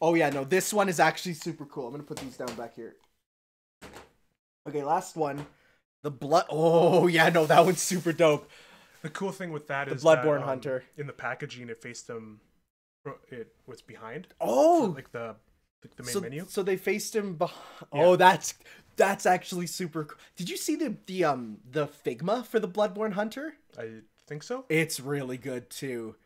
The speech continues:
Speaker 1: Like, man, for a game that I myself don't, like, I, I think it's neat, and I technically have it 'cause they gave it for me for free. But, like, what a cool character, and I still think he shoulda got into Soul Calibur
Speaker 2: Oh,
Speaker 1: before
Speaker 2: that'd be so
Speaker 1: Geralt.
Speaker 2: cool.
Speaker 1: Right?
Speaker 2: <laughs> Oh, man.
Speaker 1: Wouldn't that have been so good?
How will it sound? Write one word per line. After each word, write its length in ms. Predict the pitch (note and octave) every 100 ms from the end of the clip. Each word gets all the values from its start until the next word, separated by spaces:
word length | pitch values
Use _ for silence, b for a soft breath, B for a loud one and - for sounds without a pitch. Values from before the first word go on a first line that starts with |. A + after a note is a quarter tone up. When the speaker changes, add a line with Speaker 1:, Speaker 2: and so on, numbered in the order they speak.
| b -
Speaker 1:
Like, 380 | D#3 D#3 - _ b b b
man, 520 | D#3+ G3+ G3 F#3+ F#3 - b
for 240 | - G#3+
a 60 | G3+
game 220 | D#3+ G#3+
that 140 | A#3 C#3
I 180 | D3
myself 640 | E3 D#3 D3+ D#3 D3 D3+ _
don't, 260 | C#3 C3 - _
like, 180 | B2+ B2+ _ _ _ _
I, 180 | F3 G3+
I 20 | A#3
think 140 | C4+
it's 120 | F3
neat, 240 | D#3+ E3 F#3
and 120 | C#3+
I 120 | C#3 B2
technically 500 | - E3 D3 C3+ B2
have 240 | A#2 A#2+
it 120 | C#3+
'cause 120 | - A#2+
they 80 |
gave 160 | A#2+ A#2+
it 100 | A#2+
for 140 | - C3
me 120 | B2
for 160 | B2+
free. 300 | B2 B2+ C#3+ D3 B _
But, 100 | D3
like, 260 | C#3 C3+ C#3+
what 220 | B2+ D3+
a 40 |
cool 260 | D3 - C3+
character, 400 | - C3 C3+ E3+
and 160 | D#3
I 20 | C3+
still 280 | - D#3+ D3
think 180 | D#3
he 240 | D3 - F#3+
shoulda 240 | - G3
got 220 | F3+ E3+ D#3
into 140 | E3
Soul 240 | D3+ E3+
Calibur 560 | D#3 D#3 C#3 B2 B2+ A#2+ B B -
Speaker 2:
Oh, 80 | E3+
Speaker 1:
before 280 | D3+ G3+ F#3
Speaker 2:
that'd 140 | C#3+
be 80 | F3+
so 60 | D#3
Speaker 1:
Geralt. 260 | D#3 C3 -
Speaker 2:
cool. 240 | C#3+ C3 E3
Speaker 1:
Right? 680 | E3 A#3 D#4 B4 - - -
Speaker 2:
<laughs> 40 |
Oh, 140 | G#3+ - E3
man. 180 | C#3
Speaker 1:
Wouldn't 240 | G#3 C#4+ E4
that 140 | C#4
have 120 | C#4+
been 160 | F4 F#4+
so 300 | - - D#4
good? 460 | G#3 E4 D#4+ G#4